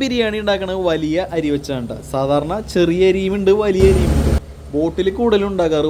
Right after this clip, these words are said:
വലിയ അരി വെച്ചാണ്. അപ്പം നിങ്ങൾക്ക് ഏതാണ് ഇഷ്ടമെന്ന് വെച്ച് കഴിഞ്ഞാൽ നിങ്ങൾക്ക് അത് കമന്റ് ചെയ്യാം. എൻ്റെ, എനിക്കിഷ്ടം വലിയ അരി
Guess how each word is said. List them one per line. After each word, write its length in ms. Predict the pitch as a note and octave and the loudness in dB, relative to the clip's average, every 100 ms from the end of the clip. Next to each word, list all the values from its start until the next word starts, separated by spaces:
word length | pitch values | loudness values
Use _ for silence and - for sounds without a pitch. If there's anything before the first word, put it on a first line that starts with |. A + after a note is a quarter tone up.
| D#3+ | 2
വലിയ 280 | C#3+ C#3 C#3+ | 4 2 2
അരി 100 | C3+ | 0
വെച്ചാണ്. 260 | C3 B2 A2+ A2+ | -2 -4 -8 -4
അപ്പം 140 | C3+ C#3+ | -4 -2
നിങ്ങൾക്ക് 360 | C#3+ C#3 C#3 F3+ | -4 -4 -2 0
ഏതാണ് 200 | F#3 F3 F3 | 0 -2 -6
ഇഷ്ടമെന്ന് 300 | - D#3+ D#3 | -4 -4 -4
വെച്ച് 160 | D3 D3+ | -6 -4
കഴിഞ്ഞാൽ 240 | D3 C#3+ - C#3+ | -2 -2 -4 -6
നിങ്ങൾക്ക് 320 | B2+ B2 A#2+ B2+ | -8 -6 -2 -2
അത് 60 | B2+ C#3 | 0 -2
കമന്റ് 300 | C3 B2+ C3+ | -2 -2 -2
ചെയ്യാം. 200 | C3 C3 - | -4 -6 -8
എൻ്റെ, 280 | A#2+ B2+ D3 E3+ F3 | -6 0 0 2 0
എനിക്കിഷ്ടം 440 | D#3 D#3+ G#3 - F#3+ F3+ | -4 -6 -8 -6 -4 0
വലിയ 240 | F3 D#3+ | 0 0
അരി 100 | D#3 | 0